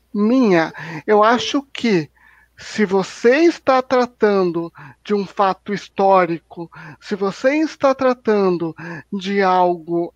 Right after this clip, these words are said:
é, pra mostrar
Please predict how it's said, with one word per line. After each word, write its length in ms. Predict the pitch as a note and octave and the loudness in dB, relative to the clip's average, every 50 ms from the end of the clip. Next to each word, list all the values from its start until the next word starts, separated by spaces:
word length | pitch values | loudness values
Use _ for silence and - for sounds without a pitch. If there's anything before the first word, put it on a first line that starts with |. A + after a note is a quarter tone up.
| _ _ | _ _
é, 880 | F#3+ F#3 F#3 F#3 F3+ F3+ F3 F3+ F3+ F3+ F3 F3 F3 F3 F3 F3 E3 - - - - _ _ _ _ _ _ _ _ _ _ _ - - - _ _ _ _ _ _ _ _ _ _ - - _ | -2 0 0 0 0 0 0 0 0 0 0 0 0 0 0 -2 -4 -8 -16 -20 -20 _ _ _ _ _ _ _ _ _ _ _ -18 -18 -18 _ _ _ _ _ _ _ _ _ _ -20 -12 _
pra 200 | - A#3+ A3+ G#3+ | 0 0 0 2
mostrar 840 | A3 A#3 A3+ A3 - - - - B3 C4 C#4+ D4+ D#4 - - | 4 4 2 2 0 -2 0 2 4 4 6 4 4 2 0